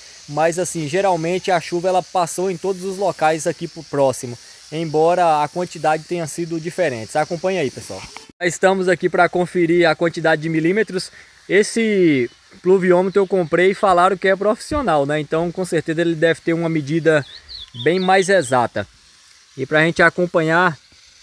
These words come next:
vemos que ele choveu, que choveu de ontem pra cá dez milímetros. Foi uma chuva fina,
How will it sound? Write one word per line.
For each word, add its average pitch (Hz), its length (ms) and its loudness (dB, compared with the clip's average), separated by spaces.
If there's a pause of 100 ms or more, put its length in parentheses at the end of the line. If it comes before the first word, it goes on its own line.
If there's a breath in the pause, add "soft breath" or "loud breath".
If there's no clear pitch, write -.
(220)
vemos 156 420 -2
que 175 100 -2
ele 175 180 2
choveu, 170 760 2
que 165 100 -8
choveu 165 460 -2
de 160 140 -2
ontem 170 260 0
pra 165 180 0
cá 170 180 2
dez 185 420 2
milímetros. 151 540 -2
Foi 233 140 -6
uma 247 100 0
chuva 208 320 0
fina, 202 480 0